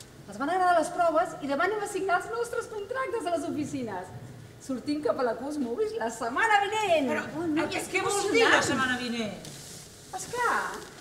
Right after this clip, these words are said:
Speaker 1: primer ens donaran petits papers, però hi ha un bonic xec cada setmana. Tant si treballen com si no. I el sol, els banys, les jaquetes d'armini, fins aquí.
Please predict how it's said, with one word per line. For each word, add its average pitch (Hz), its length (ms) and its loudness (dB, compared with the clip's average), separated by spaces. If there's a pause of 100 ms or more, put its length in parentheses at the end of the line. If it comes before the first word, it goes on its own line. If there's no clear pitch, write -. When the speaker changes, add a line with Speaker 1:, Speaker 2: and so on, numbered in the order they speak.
(100)
Speaker 1:
primer 494 280 -6
ens 539 140 -8
donaran 349 340 2
petits 277 380 -4
papers, - 460 -6 (520)
però 226 200 0 (200)
hi 180 60 -12
ha 202 60 -8
un 202 100 -8
bonic - 320 -10
xec 320 240 -4
cada 254 200 -2
setmana. - 440 -12 (300)
Tant 480 160 -10
si 427 100 -6
treballen 403 440 -6
com 294 140 -6
si - 180 -6
no. - 120 -6 (720)
I 208 60 -4
el 190 160 -6
sol, 214 680 2
els 190 300 -2
banys, 240 520 0
les 233 140 -4
jaquetes 427 360 0
d'armini, 349 480 6 (200)
fins 480 320 -6
aquí. 508 280 0